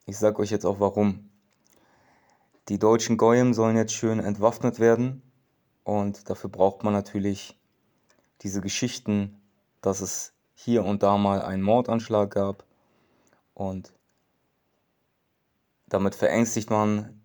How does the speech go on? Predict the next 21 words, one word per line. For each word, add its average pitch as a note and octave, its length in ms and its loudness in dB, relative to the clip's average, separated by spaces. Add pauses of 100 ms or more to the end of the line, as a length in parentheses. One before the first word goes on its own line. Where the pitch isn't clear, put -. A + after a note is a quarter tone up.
die G2+ 380 -4 (680)
Impflinge A2 720 0 (240)
und G#2 220 -6
die - 20 -10
B-R-D-Linge G#2 840 0 (340)
und G2 380 -6
bereitet G#2 360 0
dann G2+ 120 4
im G2 100 2
Hintergrund G2+ 480 0
die G2 80 -2
Ent-, - 240 -4 (540)
die, F#2+ 260 -4
den F#2 160 -4
Entzug G2+ 360 -4
der G2 180 2
Waffen, F#2+ 360 -4 (520)
auch G2 160 -2
der - 100 -6
Sportwaffen F#2+ 720 -2
vor. - 380 -10